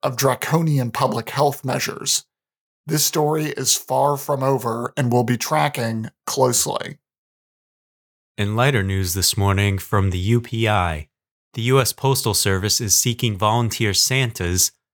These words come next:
Speaker 2: to answer letters from children as part of the organization's annual Operation Santa.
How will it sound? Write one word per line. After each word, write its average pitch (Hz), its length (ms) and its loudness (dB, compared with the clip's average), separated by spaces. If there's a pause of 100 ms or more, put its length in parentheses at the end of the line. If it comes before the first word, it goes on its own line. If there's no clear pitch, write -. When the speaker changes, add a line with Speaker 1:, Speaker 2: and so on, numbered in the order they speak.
Speaker 2:
to - 160 0
answer 117 380 0
letters 113 340 0
from 95 200 0
children 101 440 2
as 104 140 -2
part 110 260 0
of 101 60 -2
the 101 160 -2
organization's 98 920 2
annual 98 600 0
Operation 95 680 0
Santa. 95 580 0